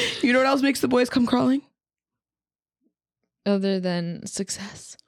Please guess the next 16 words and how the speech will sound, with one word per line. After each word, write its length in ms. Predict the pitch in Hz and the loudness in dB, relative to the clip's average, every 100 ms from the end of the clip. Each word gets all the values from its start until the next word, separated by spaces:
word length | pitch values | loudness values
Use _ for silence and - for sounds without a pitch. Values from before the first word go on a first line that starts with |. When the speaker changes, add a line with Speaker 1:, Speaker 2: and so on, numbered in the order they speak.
| - | 0
Speaker 1:
Other 220 | 190 202 | 2 2
than 200 | 202 196 | 2 0
success. 680 | 208 - - - - - - | -2 -4 -4 -4 -6 -8 -10
<laughs> 60 | _ _ _ _ _ _ _ _ _ _ _ _ _ _ _ _ _ _ _ _ _ _ _ - | _ _ _ _ _ _ _ _ _ _ _ _ _ _ _ _ _ _ _ _ _ _ _ -2
They 200 | 175 180 | 0 2
really 480 | 170 180 190 220 | 2 2 2 2
come 540 | 220 - - 80 80 - - | 0 -2 0 0 -2 -6 -14
crawling 1040 | - - - - 185 190 190 156 85 - - _ | -20 -18 -12 -2 0 2 0 -4 -8 -12 -16 _
when 280 | - 156 160 | -6 -4 -2
you 80 | 165 | -4
want 300 | 165 180 - | -2 -2 0
nothing 580 | 185 175 170 175 175 175 | 0 0 0 -2 -6 -6
to 100 | 160 | -8
do 140 | 127 | -6
with 180 | 113 - | -6 -6
them. 200 | - - | -10 -10